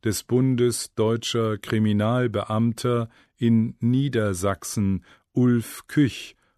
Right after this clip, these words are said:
äußerte sich empört. Er sehe darin eine Misshandlung von Schutzbefohlenen. Sollten sich die Vorwürfe bestätigen,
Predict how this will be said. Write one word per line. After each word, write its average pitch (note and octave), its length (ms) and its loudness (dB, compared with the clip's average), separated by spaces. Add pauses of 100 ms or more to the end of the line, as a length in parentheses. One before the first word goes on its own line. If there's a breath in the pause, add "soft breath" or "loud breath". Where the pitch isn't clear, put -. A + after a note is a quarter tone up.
(120)
äußerte A2+ 640 0
sich F#2+ 580 -4
empört. - 1000 -4 (540)
Er B2+ 380 2
sehe A2+ 460 0
darin A2 800 -2 (220 soft breath)
eine A2+ 580 0
Misshandlung A#2 1080 0
von A#2+ 420 -2
Schutzbefohlenen. F2 1300 -4 (1040 soft breath)
Sollten A2 640 0
sich G2 380 -2
die G2 180 -2
Vorwürfe G2 1080 -2
bestätigen, G#2 1080 -4